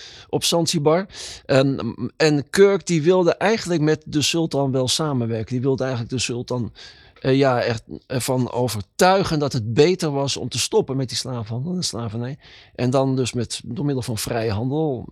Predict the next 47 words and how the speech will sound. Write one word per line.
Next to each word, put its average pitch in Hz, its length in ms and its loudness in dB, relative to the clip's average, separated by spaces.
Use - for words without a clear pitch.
ja, 117 500 -4
de 117 260 -4
welvaart 120 480 -2
te 113 80 -6
bevorderen. 117 600 -8
En 147 180 4
hij 170 300 4
was 139 320 2
nog 151 220 2
wel, 123 400 2
eh, 127 300 2
ja, 131 220 2
eigenlijk 147 540 -2
wilde 151 340 4
hij 117 100 0
dat 117 100 -4
dus 110 160 -4
via 117 200 -4
de 110 80 -4
sultan. 131 440 -4
Maar 143 320 -2
toen 214 240 2
in 160 140 4
de 143 60 4
jaren 135 340 4
tachtig - 420 0
zie 190 200 -2
je 160 140 0
wat 143 180 0
er 135 60 -2
gebeurt 151 500 0
als 123 280 0
dus 135 280 -2
ook 131 180 -4
andere 147 360 0
landen, 123 500 -4
en 117 120 -2
met 117 160 -2
name 131 400 0
Duitsland, 131 560 -2
zich 120 220 -6
in 117 120 -2
die 117 120 0
regio 113 460 -4
melden, 110 420 -4
in 131 100 -4
Oost-Afrika. 117 840 -8